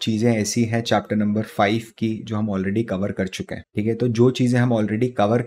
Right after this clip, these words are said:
कर चुके हैं, मैं उसका एक बार क्विक वॉकथ्रू दूंगा आपको इस वाले सेशन में।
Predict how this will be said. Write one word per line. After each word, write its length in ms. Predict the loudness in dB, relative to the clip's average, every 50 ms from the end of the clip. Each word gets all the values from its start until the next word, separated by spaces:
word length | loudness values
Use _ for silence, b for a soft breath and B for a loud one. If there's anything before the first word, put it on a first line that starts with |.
| 0 2
कर 140 | 4 4 4
चुके 300 | 2 -2 -4 -2 0 0
हैं, 180 | 0 0 0 0
मैं 120 | 2 2
उसका 260 | 2 0 0 2 2 2
एक 160 | 2 2 0
बार 180 | 0 0 0 -2
क्विक 320 | 4 8 8 8 8 4 -2
वॉकथ्रू 480 | 2 4 4 4 2 -4 -2 0 0 2
दूंगा 260 | 4 2 2 4 4
आपको 240 | 4 4 4 6 6
इस 180 | 6 6 6 4
वाले 200 | 4 6 6 4
सेशन 380 | 2 0 0 0 0 -2 -4 -2
में। 140 | -2 -4